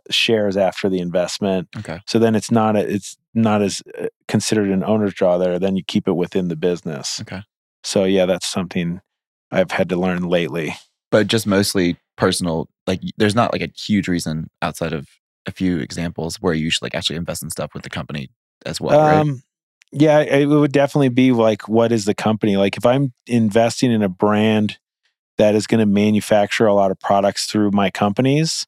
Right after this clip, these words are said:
Speaker 2: Mm-hmm.
Speaker 1: then I probably would invest as the company
Speaker 2: Okay.
Speaker 1: to keep it within the company. So if that company benefits, then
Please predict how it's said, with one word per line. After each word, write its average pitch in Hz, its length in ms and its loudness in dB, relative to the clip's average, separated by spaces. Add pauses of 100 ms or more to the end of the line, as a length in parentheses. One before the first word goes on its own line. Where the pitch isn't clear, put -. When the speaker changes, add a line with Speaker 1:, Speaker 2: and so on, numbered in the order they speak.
Speaker 2:
Mm-hmm. 101 280 -6 (100)
Speaker 1:
then 127 100 4
I 120 100 4
probably 165 380 2
would 123 180 4
invest 113 460 2
as 107 160 2
the 92 100 -2
company 104 800 2
Speaker 2:
Okay. 95 160 -6 (220)
Speaker 1:
to 117 100 2
keep 123 260 2
it 120 60 2
within 113 280 2
the 104 80 2
company. 139 360 2
So 110 260 2
if 95 80 -2
that 113 280 2
company 104 340 2
benefits, 113 800 0 (640)
then 107 440 2